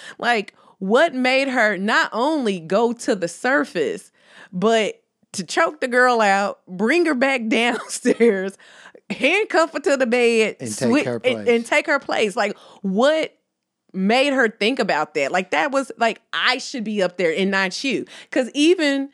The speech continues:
Speaker 1: she said that to her, "You could have taken me with you." Why did you feel like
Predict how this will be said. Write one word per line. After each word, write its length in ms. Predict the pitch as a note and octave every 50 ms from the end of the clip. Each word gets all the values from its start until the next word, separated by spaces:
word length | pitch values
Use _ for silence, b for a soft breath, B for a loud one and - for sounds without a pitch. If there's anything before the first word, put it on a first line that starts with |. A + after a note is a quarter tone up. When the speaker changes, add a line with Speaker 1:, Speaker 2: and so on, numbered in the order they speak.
| b b b b b
Speaker 1:
she 300 | - - - - D4+ D#4
said 280 | D4+ - - E4 G#4+ C5 C5
that 180 | - B3+ B3 A#3+
to 140 | - B3+ A#3+
her, 200 | B3 C4+ A#3 G3+
"You 260 | F#3+ G3 F#3 A3+ E4+
could 200 | E4+ - - D4+
have 140 | C4+ - -
taken 420 | - - D4+ C#4 C#4 - C#4 A#3 A#3
me 140 | B3 B3
with 360 | A#3+ F#3+ G3 A#3+ A#4 A4+ A#4 G#3+
you." 360 | F#3+ F#3+ F3+ D#3 A#2 - - _ _ _ _ _ _ _ _ _ _ _ _ _ _ _ _ _ _ _ _ _ _ _ _ _ _ _ _ _ _
Why 300 | - F3+ G#3+ C#4 E4 E4+
did 200 | E4 E4 B3+ A#3
you 140 | C#4 C#4+ B3+
feel 360 | - C#4 C#4 C#4+ C#4 C4+ C4
like 640 | B3+ B3 A#3+ A#3+ A#3 G3+ E3+ C#3+ - - - -